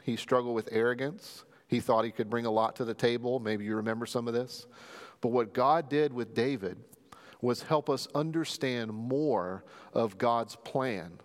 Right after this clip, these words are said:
for the entire world in the coming of Christ, meaning that we got to understand more and more that the covenant is the language of the four-part story. Then, after David's rule,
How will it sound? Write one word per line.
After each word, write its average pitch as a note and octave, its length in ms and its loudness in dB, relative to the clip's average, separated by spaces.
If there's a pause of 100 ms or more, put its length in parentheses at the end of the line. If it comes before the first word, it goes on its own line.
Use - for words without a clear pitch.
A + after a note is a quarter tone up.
(360)
for A#2+ 120 0
the A2+ 140 2
entire A#2 460 2
world A2 500 -2
in A2 140 -4
the G2+ 80 -2
coming G#2 320 -4
of F#2+ 120 -8
Christ, - 580 -2 (420)
meaning C3+ 560 0 (680)
that G#2 140 0
we A#2+ 160 0
got B2+ 260 4
to A#2+ 100 -4
understand A#2 600 -2
more A#2 360 0
and A#2 100 -4
more A2 380 -2
that G2+ 260 0 (260)
the A2 120 0
covenant D3+ 760 -2 (140)
is G2+ 160 -2
the G#2 120 -2
language G2+ 920 -4 (320)
of G#2+ 140 0
the G#2 80 0
four-part G#2+ 580 -2
story. F#2 460 -6 (1080)
Then, D3 400 2 (160)
after C#3 380 2
David's C3+ 400 2
rule, D#3+ 420 2